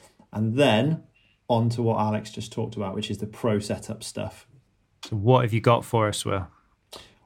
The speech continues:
Speaker 1: Well, a lot of the pros are very particular about having a quiet bike. And there's many different things you can do in order to make, uh, a mountain bike,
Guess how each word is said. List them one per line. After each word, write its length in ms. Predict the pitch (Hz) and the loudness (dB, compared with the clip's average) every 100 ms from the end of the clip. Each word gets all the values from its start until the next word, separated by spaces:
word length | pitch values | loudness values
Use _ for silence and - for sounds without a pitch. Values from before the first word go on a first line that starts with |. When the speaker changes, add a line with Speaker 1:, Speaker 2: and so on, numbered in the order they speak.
| _ | _
Speaker 1:
Well, 420 | 123 123 123 82 - _ _ | -2 4 4 2 -6 _ _
a 40 | 120 | 0
lot 220 | 123 165 | 4 6
of 80 | 180 | 6
the 80 | 185 | 4
pros 520 | - 170 151 135 120 - | 4 6 8 6 2 0
are 380 | 117 113 110 | 2 2 0
very 200 | 110 127 | 0 -2
particular 720 | 135 - - 110 - 104 98 98 | -2 -4 -4 -6 -4 -8 -6 -8
about 260 | 110 101 101 | -6 -6 -4
having 280 | 113 104 | -4 -4
a 60 | 101 | -6
quiet 580 | - - 113 107 113 - | -10 -4 0 0 -2 -4
bike. 400 | 95 143 - - _ _ _ _ _ | -2 -2 -6 -18 _ _ _ _ _
And 400 | 107 107 104 104 | -2 0 0 -2
there's 160 | 110 104 | -4 -2
many 380 | 123 123 127 123 | 0 0 0 -2
different 460 | 123 123 120 107 | 0 0 0 -4
things 240 | 113 107 110 | -4 -4 -6
you 80 | |
can 180 | 107 110 | -6 -4
do 340 | 107 101 101 101 | -2 -2 -4 -4
in 180 | 107 104 | -6 -4
order 280 | 120 107 101 | -2 -2 -2
to 180 | - | -8
make, 400 | 101 101 104 - _ - | -6 -6 -6 -12 _ -10
uh, 260 | 95 92 - | -8 -8 -6
a 80 | |
mountain 400 | 101 107 104 - 98 | -2 0 0 -4 -8
bike, 400 | 95 92 - | -6 -8 -12